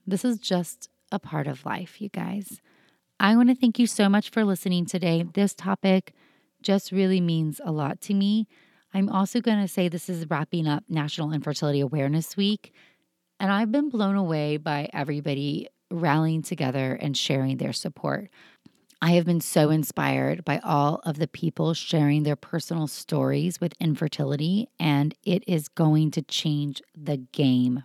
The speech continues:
for so many women. And I just wanna say, especially to the women in medicine, bravo, keep it up. By talking about things, we start to make a change. We must first acknowledge what is there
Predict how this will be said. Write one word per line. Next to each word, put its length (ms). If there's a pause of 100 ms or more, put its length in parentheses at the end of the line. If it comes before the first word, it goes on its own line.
for 140
so 360
many 280
women. 440 (520)
And 160
I 100
just 220
wanna 180
say, 460
especially 600
to 120
the 100
women 260
in 180
medicine, 600 (540)
bravo, 760 (440)
keep 360
it 240
up. 360 (440)
By 300
talking 540
about 380
things, 460 (120)
we 340
start 460
to 100
make 240
a 60
change. 560
We 100
must 380
first 320
acknowledge 560
what 140
is 160
there 380